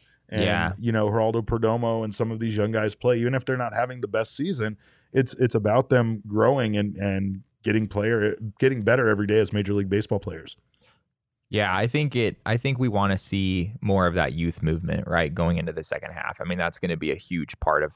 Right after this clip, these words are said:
Speaker 2: of this season down the stretch, too. So, yeah, that's a big one for sure.
Speaker 1: And that's a big part of Kyle Collins', uh, B plus that he gave, uh, doing what a team not in contention should be doing, letting the young kids play, Varshy, Alek,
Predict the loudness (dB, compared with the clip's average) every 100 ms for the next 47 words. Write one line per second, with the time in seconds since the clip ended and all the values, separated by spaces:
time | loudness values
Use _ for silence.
0 | -4 -2 -2 -6 -8 -10 -6 -2 -2 -4
1 | -4 -4 -4 -6 -2 -2 -4 -4 -2 -2
2 | -4 _ -6 -2 -2 -2 -2 -2 0 -2
3 | -2 -4 -6 -4 -2 -2 -2 -2 0 0
4 | 0 0 0 2 2 0 0 -4 -4 -6
5 | -4 -4 -4 -2 -2 2 4 4 0 -2
6 | -2 -2 -2 -2 -6 -20 -20 _ 2 2
7 | 4 2 4 4 2 2 -2 -2 0 0
8 | -2 -2 0 0 0 -4 -2 -2 0 0
9 | 2 2 2 2 2 -2 -2 -2 -2 -6
10 | -8 -4 0 4 2 2 0 -2 -2 -4
11 | 0 0 0